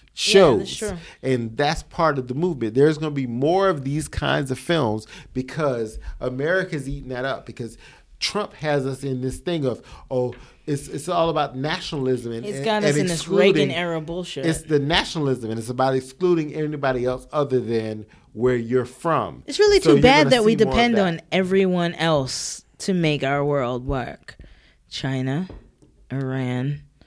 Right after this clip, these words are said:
Speaker 1: uh, who else?
Speaker 2: But remember, America's young. So we're, we're going to have to do these
Speaker 1: I wish she
Speaker 2: things.
Speaker 1: bust this cherry, apologize for her virginity, and go on.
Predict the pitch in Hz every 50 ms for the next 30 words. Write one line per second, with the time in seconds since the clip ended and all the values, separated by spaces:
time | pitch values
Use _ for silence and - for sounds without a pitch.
0 | _ _ _ _ _ _ _ _ _ _ _ _ _ _ _ _ _ _ - 143
1 | 143 139 127 123 120 131 - _ _ - 180 175 156 135 135 139 - - - -
2 | - _ _ _ _ _ _ _ _ _ _ - 131 127 123 117 113 127 165 208
3 | 226 131 127 107 98 - - _ _ - 120 110 110 120 143 151 147 139 - 123
4 | 107 104 107 104 98 101 113 117 107 92 69 53 50 52 76 76 _ _ _ _
5 | _ _ _ - - - 120 113 117 117 123 120 113 - - 107 107 107 104 104
6 | 120 123 127 131 131 117 - - 110 98 98 120 135 139 139 - - - 104 104
7 | 104 101 95 - - 156 160 165 - 95 90 87 143 - 135 139 139 - - 113
8 | 127 - - - - 135 139 139 135 131 117 107 - - - 131 - 147 139 143
9 | 143 139 127 131 123 120 127 127 - - - 127 131 131 123 123 131 120 131 139
10 | 139 135 135 135 135 135 131 - - _ - 170 143 131 - 73 67 62 57 58
11 | 60 58 57 - - -